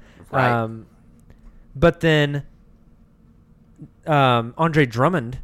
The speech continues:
Speaker 2: is two spots higher than Steven Adams, which I just think is kind of absurd. I think
Speaker 1: Right.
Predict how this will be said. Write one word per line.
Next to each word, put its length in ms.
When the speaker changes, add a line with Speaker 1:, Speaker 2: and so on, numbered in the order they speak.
Speaker 2:
is 220
two 240
spots 440
higher 600
than 180
Steven 360
Adams, 440
which 400
I 240
just 280
think 180
is 100
kind 200
of 100
absurd. 600
I 140
think 300
Speaker 1:
Right. 200